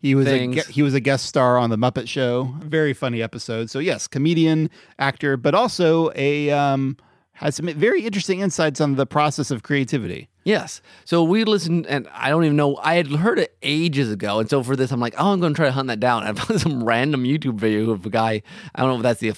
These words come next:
Speaker 2: it's not the official one. Um, but he gives this lecture, basically, it sounds like to, like, managers at, like, like, business managers.
Speaker 1: Uh-huh.
Speaker 2: And one of the first things he mentions that there are basically two states. Um, one is the closed state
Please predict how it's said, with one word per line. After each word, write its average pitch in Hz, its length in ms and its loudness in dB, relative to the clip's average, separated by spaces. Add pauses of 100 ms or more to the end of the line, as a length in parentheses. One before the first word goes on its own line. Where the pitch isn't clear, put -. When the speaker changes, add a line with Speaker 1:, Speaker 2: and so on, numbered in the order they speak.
(100)
Speaker 2:
it's 110 140 -4
not 127 160 -4
the - 80 -8
official 123 420 -4
one. - 200 -8 (380)
Um, 135 140 2
but 151 100 2
he 180 60 -2
gives 202 200 0
this 185 180 -2
lecture, 143 640 -2 (380)
basically, 330 520 0 (260)
it - 60 -12
sounds 269 320 -2
like 453 180 0
to, 156 100 0
like, 143 320 -2 (240)
managers 127 800 0
at, 107 120 0
like, 104 320 -4 (140)
like, 127 160 -2
business 185 540 -2
managers. 92 580 -6
Speaker 1:
Uh-huh. 117 300 0 (320)
Speaker 2:
And 185 120 2
one 220 120 4
of 233 40 0
the 214 80 0
first 269 360 0
things 190 220 0
he 165 100 0
mentions 135 420 -2
that 131 160 0
there 135 160 4
are 131 60 2
basically 156 400 0
two 180 340 -2
states. - 760 -10 (360)
Um, 110 280 -2
one 196 220 4
is 156 180 0
the 127 100 -2
closed 190 480 0
state 185 340 -2